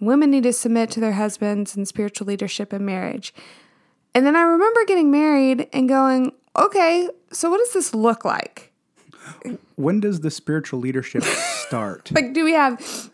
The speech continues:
Speaker 1: classes? Is there a seminar? <laughs> And my favorite is when Mike and I started dating, we both tr-, tried to honor that.
Speaker 2: Yeah,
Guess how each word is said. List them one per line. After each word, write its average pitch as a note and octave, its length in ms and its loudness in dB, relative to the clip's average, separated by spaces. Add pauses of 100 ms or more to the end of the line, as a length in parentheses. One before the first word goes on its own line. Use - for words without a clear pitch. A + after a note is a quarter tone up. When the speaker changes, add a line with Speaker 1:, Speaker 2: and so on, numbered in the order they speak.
Speaker 1:
classes? F#4+ 640 2
Is B3 160 2
there G3+ 140 2
a F3 60 0
seminar? D#4+ 840 4 (880)
<laughs> - 0 - (680)
And F#4+ 400 2 (400)
my B3+ 220 4
favorite D4+ 1120 0
is B3 480 0 (680)
when B3+ 200 4
Mike B3+ 200 2
and C#4+ 120 2
I C#4 100 2
started A#3 420 0
dating, B3 600 2
we A#3+ 120 2
both A#3+ 360 0 (240)
tr-, C4+ 220 -8
tried G#4 280 2
to F4+ 180 4
honor A#3+ 340 4
that. G#3+ 460 2
Speaker 2:
Yeah, G3 240 -2